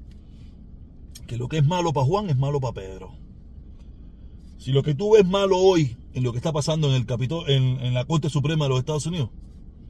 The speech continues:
también es malo, también fue malo, o mucho peor, lo que pasó el seis de enero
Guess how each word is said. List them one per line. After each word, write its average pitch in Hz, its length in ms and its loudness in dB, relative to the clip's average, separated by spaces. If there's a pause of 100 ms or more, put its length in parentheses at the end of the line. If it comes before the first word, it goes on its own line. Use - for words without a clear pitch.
(300)
también 131 380 2
es 135 120 4
malo, 135 340 2 (160)
también 139 300 4
fue 147 160 0
malo, 151 340 2 (120)
o 120 120 0
mucho 170 340 2
peor, 185 360 4 (520)
lo - 120 -4
que 110 80 -6
pasó 117 240 -4
el 120 60 0
seis 117 200 -4
de 117 80 -2
enero 113 340 -4